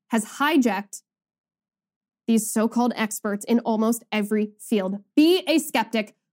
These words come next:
question authority, because this is Marxism. Marxism attacks the nuclear family.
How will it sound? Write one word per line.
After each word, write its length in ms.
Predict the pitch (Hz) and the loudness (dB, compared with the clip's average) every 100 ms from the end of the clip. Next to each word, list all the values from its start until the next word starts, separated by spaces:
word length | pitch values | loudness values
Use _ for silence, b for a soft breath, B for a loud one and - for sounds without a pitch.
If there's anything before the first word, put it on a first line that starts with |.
| - | -20
question 500 | - 302 294 339 320 | -2 -2 0 -2 0
authority, 440 | 262 262 220 208 | 0 0 0 2
because 240 | 208 220 220 | 2 0 0
this 260 | 339 - - | 0 0 -2
is 260 | 392 427 302 | 0 2 4
Marxism. 600 | 320 381 - 226 202 - _ _ _ _ _ _ _ _ _ | 4 2 -2 -2 -4 -12 _ _ _ _ _ _ _ _ _
Marxism 640 | 247 349 359 427 370 311 269 | 6 6 2 0 2 2 2
attacks 480 | 254 233 311 339 - | -2 0 0 0 2
the 100 | 311 | 4
nuclear 400 | 285 277 294 254 | 4 4 2 2
family. 440 | 254 240 208 | 0 -2 -2